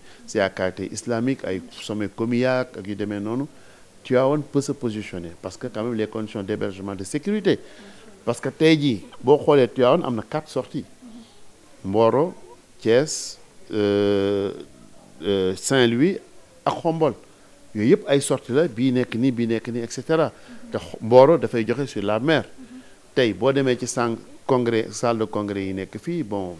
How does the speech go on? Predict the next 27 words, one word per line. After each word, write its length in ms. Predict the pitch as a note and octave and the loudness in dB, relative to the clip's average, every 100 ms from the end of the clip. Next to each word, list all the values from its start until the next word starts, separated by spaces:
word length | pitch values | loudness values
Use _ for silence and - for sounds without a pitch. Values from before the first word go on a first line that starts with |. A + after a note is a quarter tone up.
| - | -12
bon, 260 | E2+ E2+ E2 D2+ | -10 -10 -12 -14
peut-être, 340 | - - G#2+ - | -10 -6 -6 -4
euh, 260 | G2+ G2+ F#2+ F#2+ - - - - - | -4 -4 -6 -12 -18 -20 -20 -20 -18
Méridien, 680 | F#2+ G#2+ A#2 A2 G2 A2 G2+ | -4 2 2 2 0 -2 -2
ça 200 | - F#2 | -6 -8
donne 180 | F#2+ G2 | -6 -8
sur 160 | - | -6
la 120 | G2 F#2 | -6 -6
corniche, 340 | G2+ F#2+ F2+ | -6 -8 -10
day 120 | F2 | -12
am 120 | E2+ | -12
embouteillage. 540 | F2+ F#2+ G#2 B2 D3 D3+ - - - - - - | -12 -12 -8 -4 -4 -6 -16 -20 -20 -20 -20 -16
sicad, 500 | - C3 C#3+ B2 F#2+ - - - | -8 -2 2 2 0 -18 -20 -10
peut-être 340 | A2 A#2+ - | -2 -2 -2
moo 200 | F#2+ G#2 | -2 -2
ko 100 | G2 | -2
am 160 | - G#2+ | -4 -6
te 120 | F#2+ | -6
day 180 | F#2+ G2+ | -4 -2
donner 240 | G#2 G2+ | -2 -4
juste 220 | F#2 C3 - | -4 -8 -8
sur 160 | A2+ | -8
la, 300 | G#2 G2+ G2 | -2 -2 -2
sur 140 | F2+ G2+ | -6 -10
l'autoroute 400 | G2 G2 F#2+ F2+ | -10 -10 -12 -12
à 100 | F#2 | -8
péage. 380 | B2 C3+ D#3+ | -2 2 0